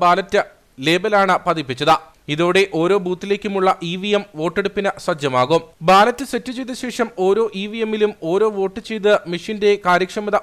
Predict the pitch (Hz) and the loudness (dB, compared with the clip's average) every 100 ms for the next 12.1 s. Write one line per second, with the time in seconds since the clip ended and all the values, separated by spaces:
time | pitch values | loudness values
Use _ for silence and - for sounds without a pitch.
0 | 180 180 185 135 127 165 160 - - _ | -2 -4 -4 -4 0 0 -2 -8 -20 _
1 | 160 160 185 196 202 180 175 - - 180 | -4 0 2 2 4 2 2 -2 -6 -8
2 | 135 135 131 165 - _ - 160 156 196 | -6 -4 0 -2 -2 _ -4 -4 -2 -4
3 | - 147 175 208 160 - 190 196 196 _ | -4 -2 0 2 0 -2 -6 -4 -6 _
4 | _ - 175 175 214 214 208 175 175 202 | _ -8 -8 -4 -6 -2 -2 -2 -2 -2
5 | 196 208 208 196 180 175 214 214 202 202 | -2 -6 -2 0 -2 -4 -6 -6 -4 -2
6 | 202 202 196 190 170 - - - 160 170 | -2 -2 0 2 2 -2 -20 -2 4 4
7 | 190 226 226 226 214 208 202 208 208 160 | 2 -2 -2 -2 -4 -4 -6 -2 -2 -2
8 | 175 185 220 208 202 202 196 196 170 190 | -4 -6 -12 -8 -2 0 0 -4 -8 -6
9 | 208 202 190 180 175 196 - _ - 156 | -4 -4 -2 0 0 -4 -12 _ 0 2
10 | 175 220 254 226 220 226 165 185 208 196 | 2 0 -6 -4 -4 -4 -4 -6 -4 -2
11 | 196 208 214 214 214 196 180 214 196 185 | -2 -4 -8 -8 -4 -2 -2 -6 -8 -4